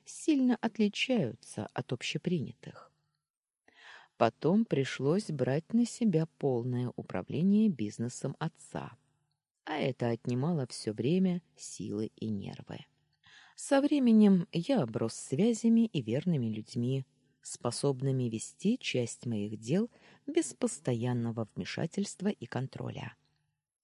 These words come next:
Боясь упустить время, я начал планировать похищение Юли. Но внезапно свою помощь в этом вопросе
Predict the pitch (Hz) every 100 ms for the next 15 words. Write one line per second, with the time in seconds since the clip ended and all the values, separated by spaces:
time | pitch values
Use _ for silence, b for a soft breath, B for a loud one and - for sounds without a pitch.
0 | _ B B B _ 131 120 120 120 180
1 | - 131 120 - - 139 - 131 180 220
2 | 117 - _ _ _ - 190 262 262 247
3 | - 214 190 - 170 185 202 185 175 -
4 | - 180 - 202 - 202 127 107 110 120
5 | 123 117 - - - _ _ _ _ _
6 | _ B B _ 127 135 120 110 113 117
7 | 113 180 226 - - 87 - B B -
8 | - 123 123 123 - 277 254 123 - 120
9 | 135 - 117 143 170 170 117 - - -